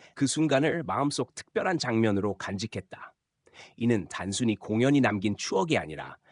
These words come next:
삶 속에서 다시 꺼내볼 수 있는 위로의 기억이 되었다. 결론. 모두가 함께한 힐링의 무대, 이찬원의 버스킹은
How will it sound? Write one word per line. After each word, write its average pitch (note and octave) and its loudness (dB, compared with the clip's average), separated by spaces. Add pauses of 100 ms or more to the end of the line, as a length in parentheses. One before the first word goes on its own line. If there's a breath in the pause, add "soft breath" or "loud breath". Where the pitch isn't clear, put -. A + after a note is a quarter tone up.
(140 soft breath)
삶 G3+ -2
속에서 F#3 -2
다시 - -8
꺼내볼 C#3+ 2
수 - -4
있는 G2 0 (200)
위로의 C3+ 4
기억이 F#2 -4
되었다. - -14 (960)
결론. G2+ 0 (520)
모두가 B2 2
함께한 A2+ 2
힐링의 D#3+ 2
무대, E2+ -8 (220)
이찬원의 C3+ 2
버스킹은 F#2+ -4